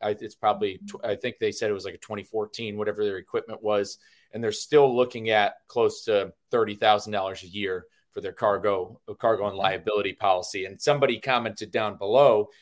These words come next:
he was saying, "Wow, I remember back in ninety-seven,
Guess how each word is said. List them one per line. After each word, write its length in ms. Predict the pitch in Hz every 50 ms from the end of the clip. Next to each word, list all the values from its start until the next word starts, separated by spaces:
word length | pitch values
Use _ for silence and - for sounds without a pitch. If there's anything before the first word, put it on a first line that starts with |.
| _ _ _ _ _ _
he 120 | - 123
was 120 | 120 120 -
saying, 240 | 127 120 110 104
"Wow, 300 | 90 107 123 123 120 113
I 80 | 110 107
remember 360 | 117 110 113 117 113 107 110 104
back 340 | - 110 107 107 107 -
in 100 | 107 101
ninety-seven, 920 | 104 107 107 104 92 87 87 - - 135 131 127 123 107 104 98 95 92